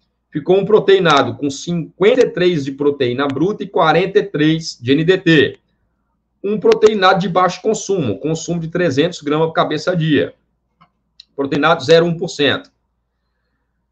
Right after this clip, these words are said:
É, ele foi comparado, esse aqui foi comparado com um suplemento com ureia protegida,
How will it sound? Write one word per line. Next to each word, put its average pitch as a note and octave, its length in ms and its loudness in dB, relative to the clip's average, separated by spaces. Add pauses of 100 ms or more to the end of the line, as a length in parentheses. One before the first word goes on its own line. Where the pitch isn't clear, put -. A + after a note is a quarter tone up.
(160)
É, C#3 460 4
ele A3 220 6
foi A3+ 180 6
comparado, D#3+ 760 4
esse - 460 6
aqui E3 320 -2
foi F#3 160 0
comparado F3+ 560 2
com - 180 -2
um F#3 280 2
suplemento F3 560 -2
com G3 120 -2
ureia F3+ 240 2
protegida, F3+ 840 2